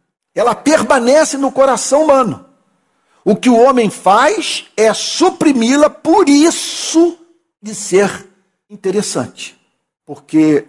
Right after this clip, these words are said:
se Deus existe, se Deus não existe, está desfeito o conceito de pecado e, consequentemente, o conceito de culpa e de juízo eterno. Portanto, o cristianismo parte da pressuposição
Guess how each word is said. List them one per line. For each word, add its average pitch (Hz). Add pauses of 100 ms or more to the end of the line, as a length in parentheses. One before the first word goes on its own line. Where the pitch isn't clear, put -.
se -
Deus 143
existe, 180
se -
Deus 151
não 214
existe, 180 (400)
está - (100)
desfeito 175 (360)
o -
conceito 143
de 127
pecado 120
e, 127
consequentemente, 143
o -
conceito 131
de 120
culpa 254 (440)
e 175
de 180
juízo 156
eterno. 120 (420)
Portanto, 285
o -
cristianismo 220
parte 208
da 175
pressuposição 156